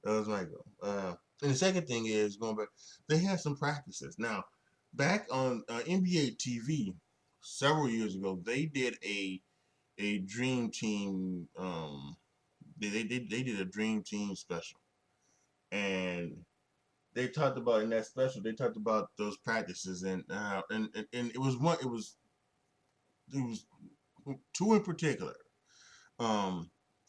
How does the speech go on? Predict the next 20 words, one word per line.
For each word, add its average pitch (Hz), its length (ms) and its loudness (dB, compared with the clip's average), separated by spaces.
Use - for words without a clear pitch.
it 117 40 -6
was 117 180 -4
one 175 360 4
practice 135 360 0
they 120 180 0
had 113 300 2
where 104 400 2
it 104 160 -6
was 101 540 0
they 113 260 4
were 135 160 2
going 135 260 4
up 113 120 0
against, 110 540 -2
uh, 110 500 2
the 98 80 -10
college, 117 540 0
co-, - 240 -8
college 123 360 0
kids, - 500 -10